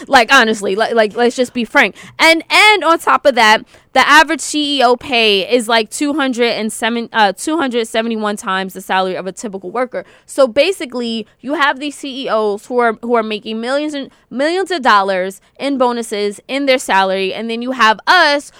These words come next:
where we're literally, like, surviving, and this is all being done intentionally. Like, the, they have these lobbyists, they buy out the government, they buy out votes, they buy out politicians who vote for legislation that is in,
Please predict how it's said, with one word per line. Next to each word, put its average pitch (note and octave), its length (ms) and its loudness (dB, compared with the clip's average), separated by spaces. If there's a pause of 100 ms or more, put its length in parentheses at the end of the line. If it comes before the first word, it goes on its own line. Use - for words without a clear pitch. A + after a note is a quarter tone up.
(100)
where C4+ 320 4
we're D4 200 0
literally, C#4 760 -2
like, A#3 260 0
surviving, G3+ 1080 0 (240)
and A#3+ 220 0
this D4+ 200 -4
is D#4+ 240 -4
all C4 300 0
being C4 360 -4
done A#3 220 0
intentionally. A#3 840 -6
Like, G3 240 0 (300)
the, G#3+ 220 -12 (260)
they A#3+ 100 -2
have B3 320 2
these F#3+ 220 -10
lobbyists, D4 580 0
they G3+ 160 -4
buy G#3+ 340 2
out D4+ 200 0
the D4+ 80 -10
government, C4 480 -2
they G#3 120 -2
buy G#3+ 300 2
out C#4+ 220 4
votes, A#3 280 -4
they G#3 140 -2
buy G3+ 260 2
out C4+ 200 0
politicians A#3+ 800 -4 (300)
who A#3 160 -4
vote A#3 380 2
for A#3+ 400 2
legislation G#3+ 960 -4
that G3 160 2
is G#3+ 160 -4
in, A3 200 -10